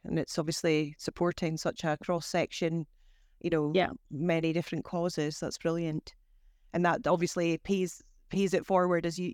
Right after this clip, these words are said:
Speaker 1: as you talked about the giving back angle as well. So
Speaker 2: Yeah, and I think it also lets you see, you know, there's so many amazing people out there doing lots of volunteer work that you don't always hear about. Um, you know, and it's all this additional things that they do on top of their,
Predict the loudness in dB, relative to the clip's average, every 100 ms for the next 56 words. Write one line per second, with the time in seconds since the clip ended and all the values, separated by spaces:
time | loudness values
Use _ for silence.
0 | 0 -2 -2 0 0 0 0 0 2 2
1 | 2 2 2 2 0 -4 -4 -4 -4 -2
2 | -2 -2 -2 -6 -2 4 6 6 4 2
3 | 2 2 0 -2 _ -6 0 0 2 0
4 | 2 0 2 0 0 -6 -6 -4 -2 0
5 | 0 0 -2 -2 0 2 4 2 2 0
6 | 0 -2 0 -2 -4 -6 -2 0 0 2
7 | 0 0 -2 0 -2 -2 -2 -4 -4 -2
8 | 0 0 2 0 2 -2 -2 0 0 0
9 | 0 0 0 0 -2 -2 -2 0 0 -2
10 | -4 -12 -20 _ _ _ _ -4 0 2
11 | 2 2 0 -2 -6 _ _ _ -2 0
12 | 2 0 -2 -2 0 0 -4 -12 -12 -8
13 | -4 -4 -2 0 0 -2 -4 0 0 -2
14 | -4 -2 0 0 0 -2 -6 -4 -4 -2
15 | -2